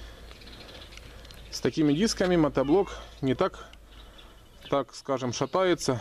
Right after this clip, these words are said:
влево-вправо. Это сказал не я. Можете мне на слово «не верить», а посмотреть в интернете. Вот такая у нас фреза. Вот этот вал,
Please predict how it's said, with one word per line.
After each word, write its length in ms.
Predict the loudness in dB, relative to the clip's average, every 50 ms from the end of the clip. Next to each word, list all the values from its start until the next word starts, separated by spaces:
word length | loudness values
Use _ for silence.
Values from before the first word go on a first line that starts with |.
| -4 -4 0
влево-вправо. 760 | 2 2 4 4 2 0 0 0 2 4 4 4 2 0 -4 -10 -18 -18 -18 -18 -18 -18 -18 -18 -18 -18 -18 -18 -12 -4
Это 220 | -2 -2 -2 0 -2
сказал 360 | -4 -2 -2 0 0 0 0
не 160 | 0 0 2
я. 240 | 4 4 4 4 2 0 -4 -10 -16 -16 -18 -18 -18 -18 -18 -18 -18 -18 -18 -18 -18 -18 -18 -18 -20 -20 -20 -20 -20 -20 -20 -18 -18 -18 -18 -16 -20 -20 -20 -20 -20 -20 -10
Можете 360 | -4 -2 0 0 0 0 0 0
мне 120 | 2 2
на 100 | 2 2
слово 220 | 0 0 0 2
«не 160 | 2 4 4 4
верить», 240 | 6 4 4 2
а 40 | 0
посмотреть 500 | 0 0 0 2 0 2 2 2 2 2
в 40 | 2
интернете. 600 | 0 2 2 0 2 2 2 2 0 0 -4 -4 -4 -8 -16 -20 -20 -20 -20 -20 -20 -20 -20 -20 -20 -20 -20 -20 -20 -20 -20 -14 -14 -14 -14 -14 -18 -20 -20 -20 -18 -18 -18 -18 -20 -20 -20 -20 -20 -20 -20 -20 -20 -20 -20 -18 -16 -14 -14 -14 -16 -18 -20 -20 -20 -14 -8
Вот 300 | -2 0 0 0 0 0
такая 480 | -2 -2 -2 0 0 0 2 4 6 6
у 100 | 6 6
нас 220 | 6 4 2 0
фреза. 520 | -2 -2 0 2 2 4 4 2 2 2 0 -4 -6 -6 -4 -4 -4 -4 -4 -4 -4 -6 -6 -6 -8 -10 -12 -14 -16 -16 -16 -16 -16 -14 -14 -14 -14 -14 -16 -16 -18 -20 -20 -20 -18 -18 -18 -16 -14 -14 -14 -14 -16 -18 -18 -18 -12 -8
Вот 240 | 0 0 2 2 2
этот 320 | 0 2 2 2 0 2
вал, 320 | 2 2 4 4 4 2